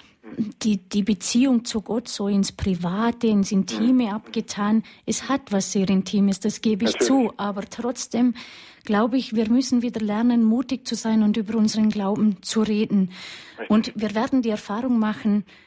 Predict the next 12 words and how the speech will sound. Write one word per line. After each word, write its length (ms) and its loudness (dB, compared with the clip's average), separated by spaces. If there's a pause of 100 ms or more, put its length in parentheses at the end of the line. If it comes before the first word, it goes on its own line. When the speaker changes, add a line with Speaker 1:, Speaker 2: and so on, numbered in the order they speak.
(200)
Speaker 1:
dass 340 -2
auch 160 -4
andere 360 2
dann 160 0
sagen, 340 -2
„Ah, 260 2 (120)
du 200 0
auch, 420 0
ach 200 -4
so.“ 400 2 (140)
Und 360 0
dann, 360 2